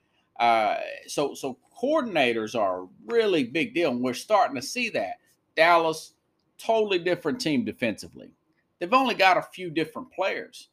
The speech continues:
than they did last year, and they have made waves. Same thing with, with, with, uh, with Green Bay. Uh, just, you know, they had a shutout this past weekend. So,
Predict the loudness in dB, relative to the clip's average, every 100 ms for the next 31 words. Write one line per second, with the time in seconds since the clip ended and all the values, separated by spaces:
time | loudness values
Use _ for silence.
0 | -6 -2 -2 0 0 0 2 2 2 -2
1 | -8 -18 -18 _ _ _ _ _ _ _
2 | _ _ -2 2 4 2 0 0 0 0
3 | 0 0 0 -2 0 2 4 2 -8 -18
4 | -20 -14 -6 -4 -4 -2 -2 -2 -2 -4
5 | -4 -6 -8 -8 -12 -8 -4 -2 -2 -6
6 | -12 -18 -10 -4 -4 -4 0 0 0 -6
7 | _ _ -20 _ _ _ -6 -4 -4 -6
8 | -8 -6 -4 -2 0 0 0 -2 -4 -2
9 | 2 4 2 2 -4 -4 -2 0 0 -2
10 | -4 -4 -4 -4 -2 -6 -12 _ _ _
11 | _ _ _ _ _ _ _ _ _ _
12 | _ _ _ _ _ _ _ _ _ _
13 | 6 8 8